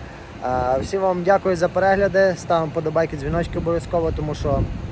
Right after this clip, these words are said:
е, дзвіночки позлітали після назви каналу, зміни. Е, Україна переможе в війні, особливо з народним, е,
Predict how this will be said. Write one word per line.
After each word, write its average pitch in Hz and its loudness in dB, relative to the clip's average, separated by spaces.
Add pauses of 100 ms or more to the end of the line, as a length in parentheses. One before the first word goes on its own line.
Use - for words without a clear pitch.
(720)
е, 120 -4 (300)
дзвіночки 151 -4
позлітали 151 0
після 175 -2
назви 165 0
каналу, 165 0 (1500)
зміни. 151 -2 (1900)
Е, 143 2 (280)
Україна 180 4
переможе 175 4
в - 0
війні, 185 0 (300)
особливо 147 0
з 131 -6
народним, 147 0
е, 139 0